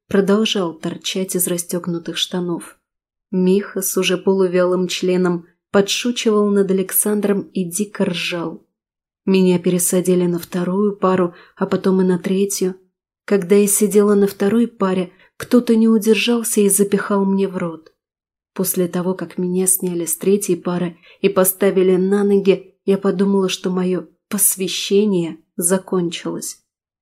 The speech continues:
Но не тут-то было. Двое из уже прошедших двуствольную атаку моего ануса решили повторить, и меня снова насадили на два кола. От такой нагрузки я кончила еще раз,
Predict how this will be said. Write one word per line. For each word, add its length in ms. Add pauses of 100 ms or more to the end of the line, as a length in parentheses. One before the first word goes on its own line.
Но 140
не 160
тут-то 420
было. 460 (500)
Двое 520
из 140
уже 220
прошедших 680
двуствольную 760
атаку 400
моего 380
ануса 560 (280)
решили 480
повторить, 640 (200)
и 80
меня 300
снова 420
насадили 640
на 160
два 260
кола. 480 (580)
От 240
такой 340
нагрузки 560
я 180
кончила 460
еще 340
раз, 240